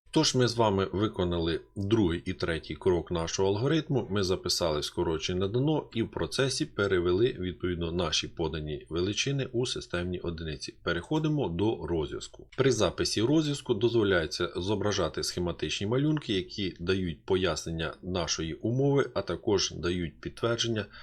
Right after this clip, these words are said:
тих рівнянь, які ми з вами будемо використовувати при розв'язку. В даному випадку ми повинні врахувати певні особливості куба і особливості паралелепіпеда. Якщо говорити про куб, то, відповідно, кожна сторона куба має певну довжину,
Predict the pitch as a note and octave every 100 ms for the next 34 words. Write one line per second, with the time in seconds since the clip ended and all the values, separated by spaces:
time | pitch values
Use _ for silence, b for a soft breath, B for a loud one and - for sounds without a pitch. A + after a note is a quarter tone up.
0 | B B A2+ F#2 E2 E2+ A2+ G2+ E2 F#2
1 | F2 E2 G2+ F#2+ D#2+ F#2+ F2 E2 - D#2+
2 | - F#2+ F2+ F2+ F2+ F2+ F2+ E2 D2+ C2
3 | - - - B B B B - A2 G2+
4 | G#2 D3+ D3+ - G2 G2 F#2 - F#2+ F#2
5 | F2 F2 F2 - E2+ D2 - - G2+ F2+
6 | E2 F2+ F2+ F#2 F2 E2 D2 - E2+ -
7 | D#3 D3 - - A#2 B2 E2+ - E2 F#2
8 | F2+ - - E2+ E2+ E2 E2+ - D2 C2+
9 | - - B B B F#2+ F#2+ A2+ F#2+ F#2
10 | F2 E2+ F#2 F#2+ F#2+ - F3+ - - G#3
11 | - B B B - G2 G#2+ G#2 F#2 F2
12 | - G#2+ F#2 F2 D#2+ - - - G2 F#2+
13 | F2 - C#3+ D3+ D#3 - F#2+ E2+ D2+ -
14 | - D#2+ E2 E2 G2 A#2 D3 D#3+